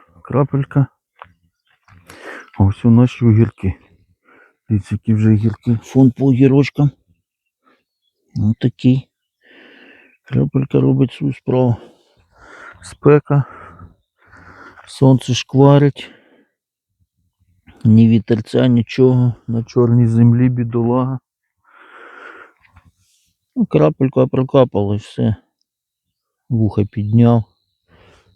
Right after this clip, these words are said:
Буде цвісти, будуть огірки. Кукурузка підніметься, дасть трошки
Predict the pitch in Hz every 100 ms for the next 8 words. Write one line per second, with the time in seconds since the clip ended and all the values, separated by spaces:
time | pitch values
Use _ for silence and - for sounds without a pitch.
0 | _ - 107 101 104 - 104 101 - 117
1 | 98 104 95 98 95 87 - 95 - -
2 | _ _ _ 101 120 117 110 - 101 107
3 | 107 123 120 110 117 107 107 - - 101
4 | -